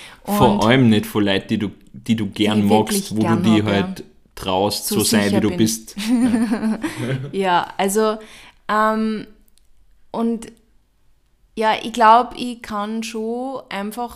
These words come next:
Speaker 2: auch, also ich kann schon sehr gut meine Meinung sagen und ich kann auch manchmal ein bisschen bitchy sein, äh, wenn mir was komplett gegen den Strich geht.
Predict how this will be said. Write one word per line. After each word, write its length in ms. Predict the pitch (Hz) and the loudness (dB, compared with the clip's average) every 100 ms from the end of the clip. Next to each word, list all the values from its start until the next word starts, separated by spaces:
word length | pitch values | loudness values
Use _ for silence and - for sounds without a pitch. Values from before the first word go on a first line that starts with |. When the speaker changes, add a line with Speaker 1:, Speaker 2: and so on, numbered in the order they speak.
| - | -10
Speaker 2:
auch, 320 | 180 190 196 - | -6 -4 -6 -8
also 160 | 208 | -10
ich 140 | 226 214 | -10 -10
kann 260 | 220 214 | -8 -6
schon 120 | 226 220 | -6 -8
sehr 200 | 220 202 | -8 -6
gut 220 | 208 202 | -8 -8
meine 160 | 190 | -8
Meinung 340 | 180 170 180 180 | -8 -8 -10 -12
sagen 380 | - 175 202 214 | -10 -10 -10 -10
und 120 | 202 | -10
ich 80 | 196 | -8
kann 240 | 190 185 | -8 -6
auch 80 | 190 | -6
manchmal 480 | 190 180 180 208 185 | -8 -8 -10 -10 -10
ein 80 | 185 | -10
bisschen 340 | 185 - 175 | -10 -10 -10
bitchy 320 | 175 - - | -12 -14 -12
sein, 380 | 165 - 170 214 - - - _ - - - - _ | -10 -8 -8 -8 -12 -20 -20 _ -20 -20 -20 -20 _
äh, 60 | - | -2
wenn 500 | 190 190 190 190 185 | 0 0 0 0 0
mir 160 | 190 180 | 0 -2
was 200 | 185 - | -6 -6
komplett 400 | 190 180 175 - | -6 -4 -6 -6
gegen 140 | 180 | -6
den 100 | 175 | -6
Strich 360 | - - 190 - | -8 -8 -10 -4
geht. 300 | 262 311 | -4 -4